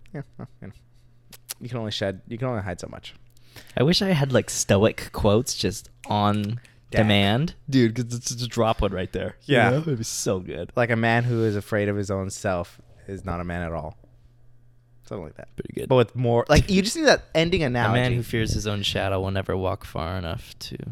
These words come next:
Speaker 1: <laughs>
Speaker 2: view another's.
Speaker 1: Will always, will always shy from the sun.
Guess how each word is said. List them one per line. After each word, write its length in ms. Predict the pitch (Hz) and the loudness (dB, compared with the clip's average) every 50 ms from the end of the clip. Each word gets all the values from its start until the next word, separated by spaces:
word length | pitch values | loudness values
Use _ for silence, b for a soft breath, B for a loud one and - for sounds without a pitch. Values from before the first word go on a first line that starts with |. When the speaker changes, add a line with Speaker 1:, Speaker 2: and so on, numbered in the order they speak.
| 123 - - - _ _ - - - - | -14 -16 -20 -20 _ _ -20 -20 2 4
Speaker 1:
<laughs> 320 | 208 160 - - 160 160 | 4 4 4 -2 -8 -10
Speaker 2:
view 200 | - - 87 82 | -6 -4 -4 -4
another's. 500 | - - - - - - 123 - - - - - _ _ | -4 -8 -10 -10 -10 -10 -10 -12 -14 -16 -18 -20 _ _
Speaker 1:
Will 80 | 143 | 0
always, 380 | 135 131 131 127 127 120 120 - - _ | 2 4 4 4 2 2 0 -8 -14 _
will 120 | - 123 | -2 0
always 300 | 113 113 113 113 113 107 | 2 2 2 2 2 0
shy 200 | - - 113 101 | 0 2 2 2
from 160 | 104 - 110 95 | 2 0 -4 -6
the 80 | 92 | -4
sun. 300 | - - 95 90 87 87 | -2 -2 -2 -2 -4 -6